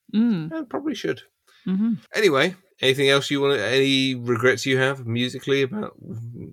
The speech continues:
Speaker 2: thing, people you've not listened to?
Speaker 1: Uh, presently, no.
Speaker 2: Oh,
Speaker 1: But I'll
Speaker 2: that's
Speaker 1: have
Speaker 2: good.
Speaker 1: a think.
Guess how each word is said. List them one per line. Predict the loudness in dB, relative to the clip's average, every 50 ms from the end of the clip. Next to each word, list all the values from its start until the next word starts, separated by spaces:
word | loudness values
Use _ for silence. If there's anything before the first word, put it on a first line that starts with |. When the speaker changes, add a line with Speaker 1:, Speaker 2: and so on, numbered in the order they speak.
| -18 _ -8
Speaker 2:
thing, | -6 -6 -4 -6 -6 -8 -8
people | -8 -6 -4 -2 -2 -2
you've | -2 -4
not | -4 -6 -6
listened | -8 -8 -10 -10 -8
to? | -6 -6 -8 -8 -12 _ _ _ -16
Speaker 1:
Uh, | -16 -16 -18 _ _
presently, | -4 0 0 0 2 0 0 0 0 2
no. | 2 2 2 2 2 2 0 -2 -4 -4 -6 -6 -8 -12 -16 -18 _ -4
Speaker 2:
Oh, | 0 0 2 2
Speaker 1:
But |
I'll | 4 4
Speaker 2:
that's | 2 4 2
Speaker 1:
have | 2 0
Speaker 2:
good. | 0
Speaker 1:
a |
think. | 0 0 0 0 0 -2 -8 -14 -20